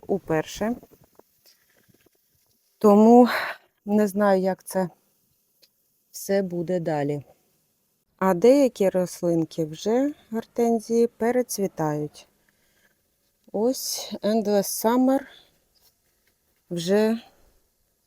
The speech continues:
набуває такого зеленого кольору, зелено-оливкового. Це ті квіти, які вже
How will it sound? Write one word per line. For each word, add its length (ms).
набуває 800
такого 560
зеленого 600
кольору, 640
зелено-оливкового. 1400
Це 220
ті 240
квіти, 420
які 460
вже 420